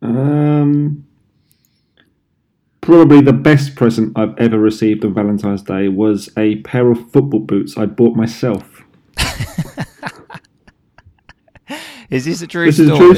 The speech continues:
Speaker 1: story. It's a true story. I, uh,
Speaker 2: But did you buy them because you think,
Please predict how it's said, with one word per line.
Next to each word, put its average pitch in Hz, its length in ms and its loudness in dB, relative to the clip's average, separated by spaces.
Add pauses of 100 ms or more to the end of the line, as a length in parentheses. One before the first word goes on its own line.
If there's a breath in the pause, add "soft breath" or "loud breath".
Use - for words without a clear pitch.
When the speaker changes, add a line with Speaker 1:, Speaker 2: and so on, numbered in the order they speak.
Speaker 1:
story. 104 440 -2
It's - 160 -12
a 117 80 0
true 123 260 -4
story. 101 320 -10 (260)
I, 120 40 -4 (260)
uh, 123 100 -4 (300 loud breath)
Speaker 2:
But 151 120 0
did 147 180 0
you 160 100 -2
buy 165 260 4
them 147 240 -2
because 135 300 -4
you 127 80 -6
think, 123 320 -6